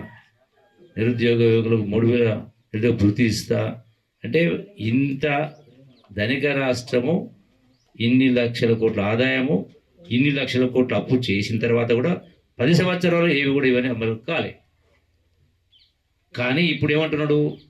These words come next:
నాలుగు నెలలకే "ఏమైనా రేవంత్ రెడ్డి ఎడబడుకోవడం" మాట్లాడతాము. అసలు ఉన్న అప్పే డెబ్బై వేల కోట్లు ఉండే, ఈయన చేసినప్పుడుకు ఏడు లక్షల కోట్లకు అరవై వేల కోట్ల రూపాయలు వడ్డీ కట్టాలి. పది శాతం వడ్డీ అంటే దగ్గర రూపాయి కంటే తక్కువ మిత్తి అయినా కూడా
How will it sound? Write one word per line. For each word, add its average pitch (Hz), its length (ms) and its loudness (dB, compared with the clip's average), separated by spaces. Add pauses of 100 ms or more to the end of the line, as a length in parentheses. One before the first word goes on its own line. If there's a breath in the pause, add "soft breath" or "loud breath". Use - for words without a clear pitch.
(240)
నాలుగు 110 540 0
నెలలకే 175 460 0 (460)
"ఏమైనా 175 280 -2
రేవంత్ 175 300 0
రెడ్డి 170 160 0
ఎడబడుకోవడం" 147 520 -2
మాట్లాడతాము. 101 460 -6 (480)
అసలు 143 220 -6
ఉన్న 120 220 -4
అప్పే 175 240 -4
డెబ్బై 185 220 -4
వేల 175 140 -2
కోట్లు 147 220 -4
ఉండే, 101 160 -4 (480)
ఈయన 127 120 -4
చేసినప్పుడుకు 170 580 -2 (600)
ఏడు 139 140 -6
లక్షల 160 240 -4
కోట్లకు 156 380 -2
అరవై 151 380 -4
వేల 147 240 -4
కోట్ల 127 280 -6
రూపాయలు 113 240 -4
వడ్డీ 160 160 -4
కట్టాలి. 110 340 -6 (460)
పది 180 160 -4
శాతం 208 260 -2
వడ్డీ 165 240 -4 (760)
అంటే 160 100 -12
దగ్గర 170 180 0
రూపాయి 165 240 -2
కంటే 170 160 -4
తక్కువ 156 260 -4
మిత్తి 120 240 -8 (180)
అయినా 156 220 -6
కూడా 190 180 -2